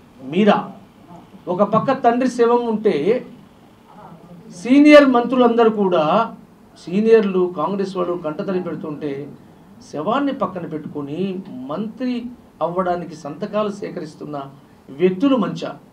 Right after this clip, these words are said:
ప్రజలకు తెలుసుది, తెలుసుకుంటారు. అలాగే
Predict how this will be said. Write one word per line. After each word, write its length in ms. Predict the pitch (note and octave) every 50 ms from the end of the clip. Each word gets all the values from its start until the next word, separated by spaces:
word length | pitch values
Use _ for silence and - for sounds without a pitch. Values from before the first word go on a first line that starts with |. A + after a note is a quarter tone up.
| _ -
ప్రజలకు 360 | F#3+ G#3 G#3+ D#4 D#4 - - -
తెలుసుది, 380 | G#3 G#3 - - F3+ D3+ - - - - - - - - - - - - - -
తెలుసుకుంటారు. 540 | G#3 A3 - - - A3 F3+ E3 C#3+ - - - - - - - - - - - - - - - _ _ - - - - - - - _ - - _ _ _ - - -
అలాగే 580 | F3 A3+ C#4+ D4+ C#4 D4+ C#4 B3 A3+ A#3+ B3+ B3+